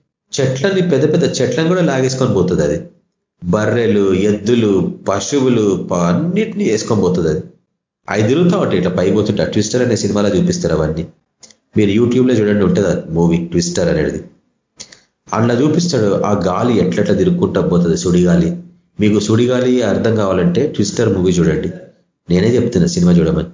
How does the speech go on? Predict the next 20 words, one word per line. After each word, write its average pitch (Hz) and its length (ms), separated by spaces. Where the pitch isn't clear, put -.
అది 87 200
సైంటిఫిక్ 101 640
మూవీ 78 240
అది. - 260
నేను 87 260
సినిమా 95 360
అంటే 95 400
పాటలు 95 260
పాడుకోవడము, 92 500
పార్కులలో 92 480
తిరుక్కుంటూ 90 380
డ్యాన్సులు 85 360
చేసే 87 420
సినిమాల 85 300
గురించి 85 220
మాట్లాడతలేను. 76 600
సైంటిఫిక్ 90 720
మూవీస్ 78 400
గురించి 80 280
మాట్లాడుతున్నా. 69 460